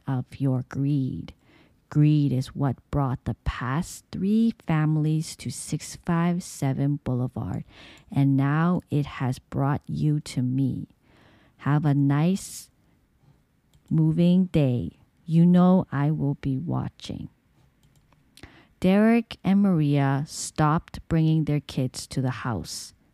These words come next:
They were no longer sure when or if they would move in. Several weeks later, a third letter arrived.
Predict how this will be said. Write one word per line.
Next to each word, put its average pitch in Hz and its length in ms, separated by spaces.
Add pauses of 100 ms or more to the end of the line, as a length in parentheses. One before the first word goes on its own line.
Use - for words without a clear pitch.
They 156 140
were 156 160
no 170 260
longer 196 540
sure 151 480
when 160 680
or 170 260 (120)
if 143 420 (100)
they 139 200
would 143 260
move 131 320
in. 127 300 (720)
Several 214 640
weeks - 440
later, 135 500 (140)
a 156 120 (140)
third 190 360
letter 160 400
arrived. 127 800